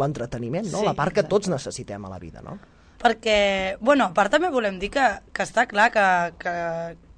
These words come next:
Speaker 3: que s'ha de dignificar els seus drets i perquè realment la situació que estan vivint és lamentable i inhumana i, i està clar que ells ho estan passant molt malament. Però també hem de remarcar, l'Alba i jo, que,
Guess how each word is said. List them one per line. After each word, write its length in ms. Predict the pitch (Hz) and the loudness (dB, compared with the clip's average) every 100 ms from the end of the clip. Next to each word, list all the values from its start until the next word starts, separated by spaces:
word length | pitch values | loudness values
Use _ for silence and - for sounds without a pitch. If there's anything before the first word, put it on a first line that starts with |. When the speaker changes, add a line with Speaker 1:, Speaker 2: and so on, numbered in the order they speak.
| - | -8
Speaker 3:
que 100 | 185 | -8
s'ha 180 | - 190 220 | -8 -2 -2
de 40 | 220 | 0
dignificar 400 | 214 202 208 196 | -4 -4 -4 -2
els 80 | 196 | -4
seus 140 | 170 | -8
drets 300 | 185 214 226 | -2 0 -2
i 40 | 240 | -2
perquè 240 | 208 202 180 | -2 0 -2
realment 460 | 185 196 202 214 | 0 0 0 -2
la 80 | 226 | -4
situació 320 | 185 180 180 | -4 -12 -8
que 80 | 180 196 | -8 -4
estan 180 | 214 | -4
vivint 240 | 190 190 220 | -4 -6 -8
és 80 | 226 | -2
lamentable 600 | 220 185 170 175 170 226 | -2 -2 -4 -2 0 2
i 140 | 247 214 | 2 0
inhumana 480 | 180 170 175 240 247 | -2 0 2 2 0
i, 200 | 185 160 - - - 208 | -2 -8 -14 -20 -8 -2
i 80 | 202 | 0
està 180 | 233 | 0
clar 200 | 220 220 240 | 2 0 2
que 100 | 202 | -2
ells 140 | 185 196 | -4 -6
ho 40 | |
estan 220 | 202 202 | -4 -4
passant 220 | - 233 | -4 -2
molt 160 | 262 247 | -2 0
malament. 380 | 185 180 208 165 - - - _ | -2 0 -4 -4 -14 -20 -20 _
Però 140 | 220 220 | 0 2
també 380 | 208 196 208 247 | 0 2 4 4
hem 140 | 285 | 4
de 80 | 277 | 2
remarcar, 480 | 254 226 208 - 208 214 | 2 2 0 2 6 8
l'Alba 300 | 226 220 208 | 6 4 0
i 80 | 196 196 | 0 6
jo, 160 | 208 269 403 - - - | 6 6 2 -6 -20 2
que, 160 | 226 | 6